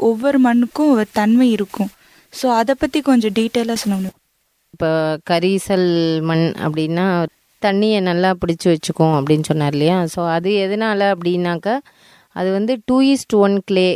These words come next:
Speaker 2: அப்படின்னு சொல்றோம். அதாவது இரண்டு அடுக்குக்கு ஒரு அடுக்கு சிலிக்கா அலுமினா இருக்கும். அது மாதிரி வந்து அந்த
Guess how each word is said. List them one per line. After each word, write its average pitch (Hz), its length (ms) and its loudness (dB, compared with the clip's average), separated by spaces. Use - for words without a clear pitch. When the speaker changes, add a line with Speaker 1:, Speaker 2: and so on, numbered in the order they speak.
Speaker 2:
அப்படின்னு 160 400 -2
சொல்றோம். 147 420 -2
அதாவது 170 480 -2
இரண்டு 202 340 -2
அடுக்குக்கு 196 480 -2
ஒரு 175 200 4
அடுக்கு 160 360 -2
சிலிக்கா 180 500 -2
அலுமினா 160 480 2
இருக்கும். 156 480 0
அது 160 240 -2
மாதிரி 185 260 -2
வந்து 175 260 -2
அந்த 165 240 -4